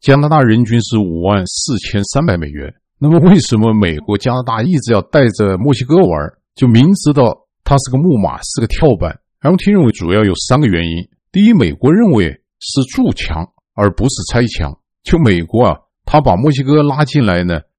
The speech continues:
他不是鼓励墨西哥这种跳板洗产地，他是因为防不胜防，与其把它弄在墙外，不如把它拉在墙内，便于监督。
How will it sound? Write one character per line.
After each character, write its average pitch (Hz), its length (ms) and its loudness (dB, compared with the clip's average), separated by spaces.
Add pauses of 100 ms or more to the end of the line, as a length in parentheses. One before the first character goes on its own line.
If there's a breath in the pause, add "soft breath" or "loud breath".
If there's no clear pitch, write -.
(120)
他 151 120 -2
不 139 180 0
是 170 160 0
鼓 90 220 -8
励 120 160 2
墨 131 200 -2
西 107 100 -8
哥 117 120 0
这 120 140 0
种 92 200 -4
跳 - 160 -4 (120)
板 76 180 -6
洗 - 180 -10 (100)
产 71 160 -10
地， 90 240 -12 (220)
他 147 200 -6
是 120 560 0
因 139 220 0
为 123 100 4
防 92 400 -2
不 143 100 0
胜 123 220 0
防， 85 240 -6 (280)
与 175 140 2
其 120 200 0
把 85 180 0
它 101 220 0 (240)
弄 160 180 4
在 123 140 4
墙 101 320 -2
外， 131 160 0 (240)
不 196 80 -2
如 156 180 4
把 87 160 -2
它 101 220 0 (260)
拉 147 200 0
在 147 100 4
墙 120 320 -2
内， 170 80 4 (380)
便 185 180 6
于 107 180 4
监 110 280 2
督。 101 260 -6